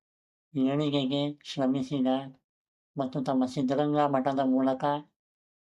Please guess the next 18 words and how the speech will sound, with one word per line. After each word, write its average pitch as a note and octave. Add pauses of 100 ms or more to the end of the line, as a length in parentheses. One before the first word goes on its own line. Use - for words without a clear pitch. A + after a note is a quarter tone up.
(180)
ಪ್ರೀತಿ, C#3
ವಿಶ್ವಾಸ, C3+ (140)
ನಂಬಿಕೆ, C3
ಮಾನವೀಯತೆ, C3 (100)
ಧರ್ಮ, B2 (200)
ನಿಜವಾದ C3
ಭಕ್ತಿ, B2+ (540)
ಇವೆಲ್ಲ C3
ತತ್ವಗಳನ್ನ C#3
ಸಾರಿದ B2+ (680)
ಕರ್ನಾಟಕ C3+
ರತ್ನ C3 (540)
ಡಾಕ್ಟರ್ C3 (400)
ಶ್ರೀ C3+
ಶ್ರೀ B3+
ಶ್ರೀ C3 (440)
ಶಿವಕುಮಾರ C#3+
ಮಹಾಸ್ವಾಮಿಗಳವರು C3